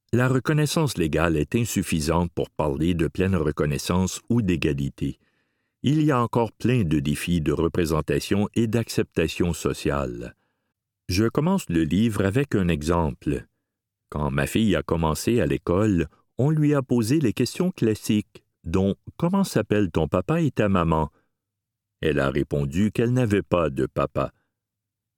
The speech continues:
La professeure n'a pas pensé à demander si elle avait une autre maman. Ça indique qu'on intériorise encore fortement le modèle hétéronormatif comme étant le seul. On dit souvent que ça prend un village pour élever un enfant,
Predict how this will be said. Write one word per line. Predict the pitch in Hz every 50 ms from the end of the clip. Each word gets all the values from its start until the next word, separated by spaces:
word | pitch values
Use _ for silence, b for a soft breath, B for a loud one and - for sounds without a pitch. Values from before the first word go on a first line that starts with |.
| _ -
La | 92 107 120 127 -
professeure | - 131 123 - 131 113 - - 170 165 143
n'a | 131 113 -
pas | - 127 127
pensé | - 104 92 85 - - 107 98 85
à | 76
demander | 71 73 71 71 71 71 71 92 107 110 101
si | - - 107
elle | 110 110 110
avait | 113 113 113 135
une | 143 131 110 101
autre | 98 95 95 87 - - 76
maman. | 71 69 69 67 67 71 76 b b b b b b b b b b _ _ _ _ _ _ -
Ça | - - 85
indique | 78 76 69 69 67 64 73 95 104 104 - -
qu'on | - 76 71 71 76
intériorise | 95 131 143 - - 120 107 92 87 87 80 - 85 92 87 78 80
encore | 82 80 78 - 82 76 - -
fortement | - - 135 - - - 92 76 73 80 92
le | 92 82 76
modèle | 76 76 71 67 73 78 87 92 92 90 - - _
hétéronormatif | 107 127 135 - 123 117 117 117 113 90 85 73 - - 71 73 - - - 117 127 -
comme | - - 143 151 156
étant | 147 - - 113 104
le | 85 76 71
seul. | - - - 85 78 76 67 65 64 60 58 58 - _ _ _ _ _ _ _ _ _ _ _ _ _ _ _ _ _ _ _ _ _ _ -
On | 120 131
dit | 127 110 131 151 151
souvent | - - 151 127 107 123 156 180 180 156 -
que | - 78 76
ça | - - 80
prend | 73 - 95 101 104
un | 98
village | 92 80 95 104 92 90 85 90 90 85 80 -
pour | - 80 78
élever | 78 71 67 71 82 82 85
un | 78 71
enfant, | 71 71 71 - - 85 82 76